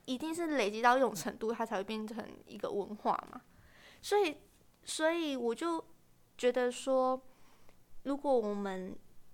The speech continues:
我们从疫情的时候已经累积到现在，已经变成一种文化，我就会觉得会，会心里会有点反思吧，就会觉得文化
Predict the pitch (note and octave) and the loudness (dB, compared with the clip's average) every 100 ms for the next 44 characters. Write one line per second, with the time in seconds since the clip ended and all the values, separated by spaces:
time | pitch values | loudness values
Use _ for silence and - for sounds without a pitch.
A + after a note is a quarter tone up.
0 | - A#3 A3+ A3 G#3+ A3+ G#3 D#4 B3 - | -6 -2 0 -2 -2 -2 0 -2 -2 -4
1 | G3 G3+ - G3+ A#3 G#3 G#3 G#3 G#3 F#3 | -6 -6 -6 0 0 0 -2 -2 -2 -2
2 | - G#3 G3+ A3 G#3 G#3+ F#3+ G3+ G#3+ G#3+ | -2 -2 0 -2 -2 -2 -4 -4 -6 -6
3 | G#3+ G#3 G3+ - - - - D3+ A3 G#3+ | -6 -8 -8 -10 -14 -18 -8 -8 -8 -6
4 | A#3+ - - - - - - - A3+ A3+ | -4 -4 -10 -18 -20 -20 -20 -4 -4 0
5 | D4+ F4 E4+ A#3+ A3+ A3 A3 D#4+ D#4 D4+ | 2 2 0 0 0 -2 -2 -4 -4 -2
6 | F4 D#4+ - - D#4 D4+ A3+ A#3 D4+ A#3+ | -4 -2 -6 -6 -4 -4 -2 0 2 2
7 | A#3 G#3 F#3 A3+ - - - A3+ F#3+ G#3 | 0 -4 -8 -12 -18 -20 4 6 6 0
8 | - - G#3 G#3 G3 - - _ _ - | -8 -10 -10 -6 -6 -6 -10 _ _ -4
9 | C#4+ D#4+ D#4 A#3 A3 G#3 G#3+ - _ _ | 0 0 0 -2 0 0 -2 -8 _ _
10 | - - _ _ _ - - - A#3+ A#3 | -14 -14 _ _ _ -20 -20 2 4 6
11 | B3+ F4 D#4 C4+ A#3+ | 4 6 6 6 2